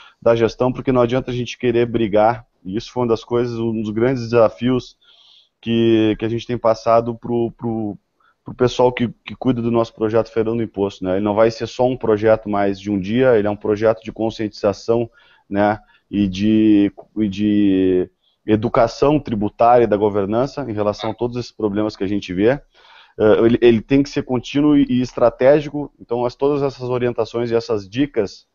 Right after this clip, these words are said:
né, pra gente colocar isso em prática são importantes. O seu conhecimento técnico e o projeto tecnicamente bem feito também é essencial pra que a gente demande alguma coisa e não simplesmente seja,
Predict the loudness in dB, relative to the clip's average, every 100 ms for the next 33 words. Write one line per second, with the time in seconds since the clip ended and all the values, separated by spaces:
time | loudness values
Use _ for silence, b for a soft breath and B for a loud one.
0 | _ -4 2 2 0 -4 -4 -10 -4 -4
1 | 0 2 2 0 -8 2 2 0 -8 -8
2 | -4 -4 -2 -2 -2 -6 _ b b -20
3 | 0 0 0 -2 0 -2 0 2 2 0
4 | -6 -8 -2 -2 2 0 0 -2 -2 0
5 | -4 -2 -2 -2 -4 -4 -6 -2 -4 -4
6 | _ b b b -2 2 4 4 2 -4
7 | -2 2 2 2 -2 -4 -2 -2 0 0
8 | 0 -2 -4 -2 -2 -2 -6 -8 -10 -6
9 | -2 -4 -4 -4 -2 -2 -4